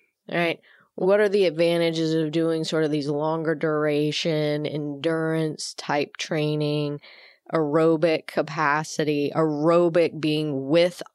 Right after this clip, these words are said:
oxygen? And we'll get into that a little bit as well as we talk about the myth of the fat burning zone. But if we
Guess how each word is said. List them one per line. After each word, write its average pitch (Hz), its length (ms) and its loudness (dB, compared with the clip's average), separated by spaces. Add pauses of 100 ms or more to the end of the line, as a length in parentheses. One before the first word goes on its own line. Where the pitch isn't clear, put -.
oxygen? 147 920 -2
And 165 120 -4
we'll 147 100 -2
get 147 160 0
into 147 240 0
that 139 300 2
a 139 60 0
little 135 200 0
bit 139 160 0
as 139 180 0
well 143 340 2
as 139 120 -6
we 143 80 -2
talk 135 340 -2
about 139 300 0
the 139 80 -2
myth 147 340 0
of 127 220 -6 (440)
the - 100 0
fat 151 420 0
burning 151 540 -2
zone. 139 600 -2
But 147 220 2 (400)
if 226 220 0
we 240 260 0